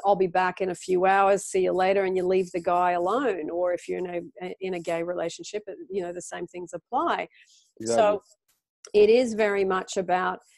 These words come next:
Speaker 1: the people that are attractive in their energy are the people that make their lives a priority. And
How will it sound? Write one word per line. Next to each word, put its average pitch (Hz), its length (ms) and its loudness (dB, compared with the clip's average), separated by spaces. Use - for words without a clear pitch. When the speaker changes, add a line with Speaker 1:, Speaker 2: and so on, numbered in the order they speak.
Speaker 1:
the 208 100 2
people 254 560 0
that 208 300 4
are 196 240 0
attractive 220 800 0
in 185 140 0
their 175 180 -2
energy 190 520 0
are 196 120 0
the 185 220 0
people 190 440 -4
that 180 280 0
make 185 400 -4
their 185 320 4
lives 165 420 0
a 170 140 -2
priority. 185 920 0
And 190 340 -4